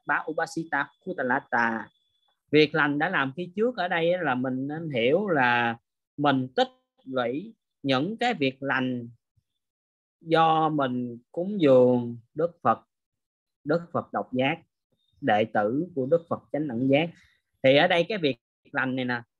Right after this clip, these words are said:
cái việc lành này á, ở đây mình nên hiểu, đừng có, đừng có hiểu, hiểu một cách nôm na là những cái việc làm giống như là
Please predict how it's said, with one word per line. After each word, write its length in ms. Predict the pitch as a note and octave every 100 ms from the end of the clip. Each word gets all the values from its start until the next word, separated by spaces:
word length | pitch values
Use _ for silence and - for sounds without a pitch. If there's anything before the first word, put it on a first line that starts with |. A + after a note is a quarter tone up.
| _
cái 120 | G3+
việc 180 | G#3 C3+
lành 200 | C3+ B2+
này 220 | C3 B2
á, 200 | C3+ F3 - _ _ _ _ _ _ _
ở 140 | C#3
đây 180 | F3 D#3+
mình 200 | D3+ C3+
nên 200 | C#3+ D#3
hiểu, 300 | C#3+ B2 F#3
đừng 200 | E3 C3
có, 200 | D#3 F3+ E3+
đừng 240 | D3 B2+ B2+
có 140 | F3
hiểu, 580 | D#3+ A#2 C#3 G#3 G#3 D#3 C3+ - _ _ _
hiểu 260 | A#2 B2 F#3+
một 120 | F#3 -
cách 220 | F3+ -
nôm 320 | E3 D3+ D#3
na 300 | D#3 D3+ D3
là 300 | C3+ B2 A#2+
những 280 | A2+ A2+ D#3
cái 120 | G3
việc 280 | E3 A#2 A2+
làm 320 | A#2+ A#2 A2+
giống 140 | B2+ D#3
như 140 | D3
là 520 | C#3 B2+ A#2 A2+ A2+